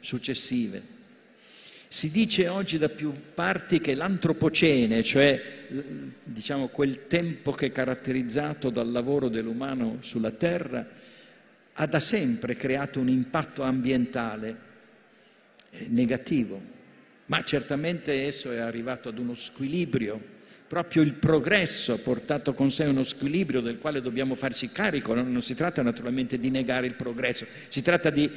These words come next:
riequilibrare la situazione, perché l'albero dell'intelligenza non può prendere il posto dell'albero della vita. Yahweh l'aveva detto. Bisogna entrare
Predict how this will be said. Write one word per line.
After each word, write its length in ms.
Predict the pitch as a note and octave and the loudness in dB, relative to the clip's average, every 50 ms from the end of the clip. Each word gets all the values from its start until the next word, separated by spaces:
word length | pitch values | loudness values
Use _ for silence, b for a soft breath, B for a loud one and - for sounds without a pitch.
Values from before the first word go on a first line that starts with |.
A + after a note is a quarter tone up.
| B | B
riequilibrare 1040 | B C#3+ D#3 E3 D#3+ D3+ - - D#3+ D3+ D3 D3 D3 D3+ F3+ G#3+ G#3+ F#3+ D#3+ D3 C3+ | B 4 6 6 6 6 6 6 6 6 6 4 4 4 4 2 2 2 2 0 0
la 80 | C3+ | 0
situazione, 760 | B2 - C3 A#2+ - B2 B2 - - - C#3 A#2+ A#2+ A2+ G#2 B B B B B | -2 -4 -4 -6 -6 -8 -8 -8 -8 -6 -6 -6 -6 -6 -8 B B B B B
perché 400 | B C#3 C3 - - D#3+ D#3+ D#3 D3+ | B 0 0 2 4 2 2 2 0
l'albero 440 | D#3+ F3 F#3+ G#3 F#3+ F3+ F3+ F3 E3 | -2 -2 -2 0 2 4 4 4 4
dell'intelligenza 1160 | E3+ E3 D#3 D#3 D3+ - F3 E3+ F3 E3+ D3+ F3+ D#3+ B2+ A#2+ A2+ - - C3 C3+ D3+ - - B B B B B | 4 4 2 2 2 2 0 2 2 4 4 4 4 4 2 0 0 0 -2 -2 -2 -4 -8 B B B B B
non 320 | B D3+ F#3+ F#3 E3+ D#3 | B 6 6 6 6 4
può 260 | - - B3+ A#3 D#3+ - | 4 4 4 4 4 2
prendere 400 | - E3+ E3+ D#3+ D3 C3 C3+ C3 | 4 6 6 6 6 4 2 2
il 120 | B2+ A#2 | 0 0
posto 400 | - - C3+ A#2 - - - B2 | 0 0 -2 -2 -2 -2 -2 -2
dell'albero 500 | A2 A2+ A#2 A#2 A#2 B2 A2+ G2+ A#2+ A2+ | 0 0 0 0 -2 -2 -2 0 2 2
della 200 | G#2 A2 A#2 A#2 | 2 2 2 2
vita. 360 | B2 C3 C3 A#2 - - G#2 A2+ | 2 2 0 0 -2 -2 -2 2
Yahweh 480 | C#3+ D#3+ F3+ D#3+ C3+ D#3 D3 A#2 G#2+ | 4 4 6 6 6 6 4 4 2
l'aveva 400 | B2 C3+ B2+ A#2+ C3+ C3 C3 C3+ | 0 0 2 2 2 4 2 2
detto. 420 | C#3 F3+ F3+ - - - - - - - - - - - - - - - _ _ - - _ _ _ _ _ _ _ _ _ _ _ _ B B B B B B B B B B B B B B B B B B B | 2 2 0 -2 -4 -14 -16 -18 -18 -20 -20 -20 -20 -20 -20 -20 -20 -20 _ _ -20 -20 _ _ _ _ _ _ _ _ _ _ _ _ B B B B B B B B B B B B B B B B B B B
Bisogna 360 | - B2+ B2+ C#3 E3 D#3+ D#3+ D#3+ | -6 0 4 6 6 6 6 4
entrare 520 | D#3 C3 - E3 E3 E3+ D#3+ D#3 D#3 D#3 | 2 0 0 2 2 2 4 4 4 2